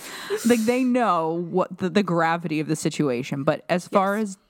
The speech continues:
Speaker 1: what they're dealing with at the end of season one, they se-, they seem all right.
Speaker 2: Yeah, they seem fine.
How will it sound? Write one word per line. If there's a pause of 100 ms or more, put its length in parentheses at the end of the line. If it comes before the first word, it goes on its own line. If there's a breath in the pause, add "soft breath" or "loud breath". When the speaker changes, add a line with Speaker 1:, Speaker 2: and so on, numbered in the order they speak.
(140)
Speaker 1:
what
they're
dealing
with
at
the
end
of
season
one,
they
se-,
they
seem
all
right. (360)
Speaker 2:
Yeah, (160)
they
seem
fine.